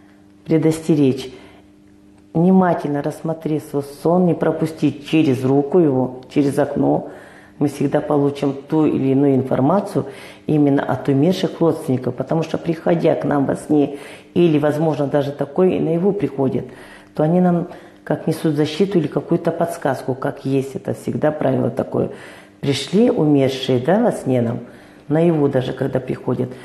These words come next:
они приходят с защитой или подсказкой, что где-то человек должен себя в чем-то или остановить, или на-, наоборот перейти эту грань. Поэтому эти подсказки, они очень должны быть внимательны для нас.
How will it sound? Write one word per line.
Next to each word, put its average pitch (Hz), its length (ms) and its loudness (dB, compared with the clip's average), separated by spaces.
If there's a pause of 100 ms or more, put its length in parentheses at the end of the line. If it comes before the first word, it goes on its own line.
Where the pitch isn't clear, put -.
(280)
они 151 260 2
приходят 143 500 2
с 120 40 -2
защитой 180 520 0
или 143 260 0
подсказкой, - 800 -4 (460)
что - 180 -4
где-то 170 400 2
человек 131 440 -2
должен 135 320 0
себя 160 460 0 (260)
в - 80 -20
чем-то - 560 0
или 143 420 2
остановить, 139 840 0 (500)
или 143 180 2
на-, 135 240 2 (120)
наоборот 143 640 2
перейти 151 540 -2
эту - 360 -4
грань. 101 340 0 (500)
Поэтому 165 500 0
эти 190 280 2
подсказки, - 640 -4
они 151 220 0
очень 180 360 -2
должны 156 280 0
быть 151 220 -4
внимательны 165 480 -2
для 139 180 -2
нас. 120 280 -2